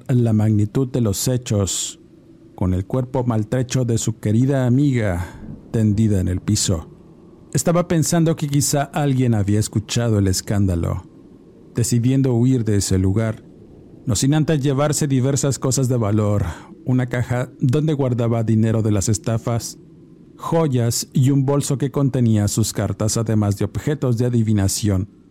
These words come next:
sin saber realmente por qué hacía eso. Antes de retirarse, miró con detenimiento las tres figuras de la muerte que parecían observarla, pero no sentía recriminación,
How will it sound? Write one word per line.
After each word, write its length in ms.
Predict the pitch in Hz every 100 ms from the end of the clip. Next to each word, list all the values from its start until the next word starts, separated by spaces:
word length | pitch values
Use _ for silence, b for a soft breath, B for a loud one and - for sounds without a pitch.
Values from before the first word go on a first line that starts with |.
| - - - -
sin 220 | - 147
saber 460 | - 131 117 117 - -
realmente 600 | 135 139 131 123 113 104
por 240 | 92 92
qué 100 | -
hacía 340 | 92 - 87 87
eso. 380 | 90 95 82 - - - - - - - -
Antes 280 | 147 147 170
de 140 | 170
retirarse, 640 | 156 160 151 127 123 - 123
miró 340 | 120 117 113
con 140 | 117 113
detenimiento 720 | 107 101 98 98 113 120 107
las 180 | 101
tres 240 | - 117 -
figuras 400 | 127 123 107 104
de 80 | 101
la 120 | 95
muerte 420 | 110 123 123 113
que 100 | 95
parecían 560 | 92 92 87 - 107 -
observarla, 880 | - - 95 90 95 104 98 80 - - - - - - - -
pero 200 | 98 104
no 120 | 113
sentía 420 | 123 117 123 110
recriminación, 1000 | 101 98 95 92 85 80 - 101 90 76